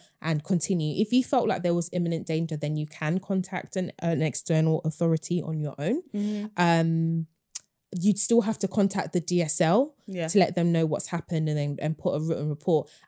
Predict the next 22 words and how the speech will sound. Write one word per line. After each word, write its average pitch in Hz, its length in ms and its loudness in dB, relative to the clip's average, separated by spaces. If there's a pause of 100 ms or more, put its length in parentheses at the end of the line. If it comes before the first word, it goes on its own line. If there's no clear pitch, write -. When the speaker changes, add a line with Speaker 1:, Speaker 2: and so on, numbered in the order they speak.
Speaker 1:
I 214 120 6
genuinely, 247 640 4
I'm 226 240 4
re-, 240 360 4
I've, 240 240 2
the 202 180 0
past 403 300 2
couple 311 160 0
of 254 80 -2
days, 240 180 2
I've 190 140 -2
really 277 180 2
been 226 160 0
trying 220 220 2
to 190 180 6
rack - 220 0
my 190 80 2
brain 185 260 4
as 180 120 0
to 220 100 0
Speaker 2:
Yeah. 196 160 4
Speaker 1:
how 240 400 6